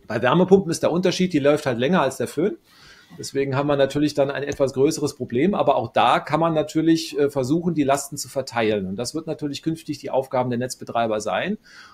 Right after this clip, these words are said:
Und, äh, da wird ein sehr, sehr sinnvoller Sache sein, dass man da auch variable Tarife dann einführt. Das heißt, dass man also die, äh, Kosten, die entstehen, an die Endkunden durchreicht.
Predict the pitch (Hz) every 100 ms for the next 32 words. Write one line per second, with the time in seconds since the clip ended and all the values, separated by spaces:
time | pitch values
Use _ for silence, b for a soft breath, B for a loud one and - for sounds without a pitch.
0 | B 135 127 139 135 131 127 123 127 160
1 | 143 165 135 135 113 131 170 147 147 139
2 | 120 120 196 202 180 165 143 147 160 135
3 | 139 139 135 135 135 131 143 120 123 131
4 | 123 139 147 - 135 165 190 143 110 107
5 | 98 95 - 101 98 - 120 120 120 -
6 | 123 131 123 123 120 123 120 120 117 117
7 | 123 110 - 165 - 185 151 143 123 -
8 | 131 147 165 135 131 131 143 - 143 127
9 | 123 120 143 - 165 262 -